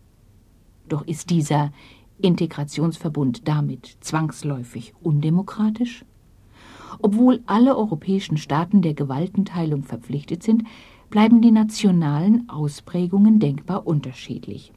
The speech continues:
Die Briten haben nicht einmal eine geschriebene Grundrechtsordnung und stehen trotzdem nicht in dem Ruf, ein recht- und gesetzloses Land zu sein. Im Mutterland der Demokratie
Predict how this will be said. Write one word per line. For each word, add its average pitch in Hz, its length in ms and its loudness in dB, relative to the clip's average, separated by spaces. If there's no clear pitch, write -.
Die 202 100 2
Briten 240 540 6
haben 170 320 0
nicht 160 260 -2
einmal 165 440 -2
eine 156 320 -2
geschriebene 170 540 0
Grundrechtsordnung 170 920 -4
und 220 160 -2
stehen 247 240 4
trotzdem 135 440 -6
nicht 127 200 -6
in 151 140 0
dem 147 160 2
Ruf, 147 380 -4
ein 147 200 -2
recht- 151 360 -2
und 151 200 -4
gesetzloses 156 760 -6
Land 170 220 -2
zu 139 100 -12
sein. 120 400 -12
Im 180 160 2
Mutterland 233 560 4
der 214 80 2
Demokratie 190 760 -2